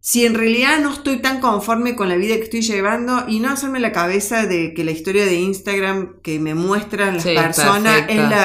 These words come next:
Speaker 1: es la vida perfecta, porque en realidad uno muestra lo que quiere que los otros vean, y lo hemos dicho en otros programas. Entonces el Instagram es una, una herramienta muy buena para algunas cosas,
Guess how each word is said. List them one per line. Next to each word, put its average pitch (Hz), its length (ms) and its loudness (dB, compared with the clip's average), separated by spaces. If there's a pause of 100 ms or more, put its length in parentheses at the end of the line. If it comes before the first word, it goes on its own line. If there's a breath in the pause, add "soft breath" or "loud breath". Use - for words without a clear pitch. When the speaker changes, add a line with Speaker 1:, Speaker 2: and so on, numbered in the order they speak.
Speaker 1:
es 214 140 0
la 214 100 0
vida 202 280 -2
perfecta, 160 580 -4
porque - 200 -8
en 160 80 -6
realidad 170 680 2
uno 196 180 2
muestra 202 340 -2
lo 180 120 0
que 165 140 -6
quiere 180 260 0
que 165 60 -8
los 151 140 -6
otros 170 280 -4
vean, 147 640 -2
y 175 140 -4
lo 175 100 0
hemos 208 220 0
dicho 190 220 -6
en 185 60 -2
otros 170 240 -4
programas. 143 600 -8 (440 loud breath)
Entonces 180 340 -2
el 196 100 2
Instagram 220 640 -2
es 185 380 0
una, 165 680 -2 (640 loud breath)
una 214 180 4
herramienta 196 520 4
muy 190 360 2
buena 294 520 2
para 214 180 -2
algunas 208 360 0
cosas, 277 440 -2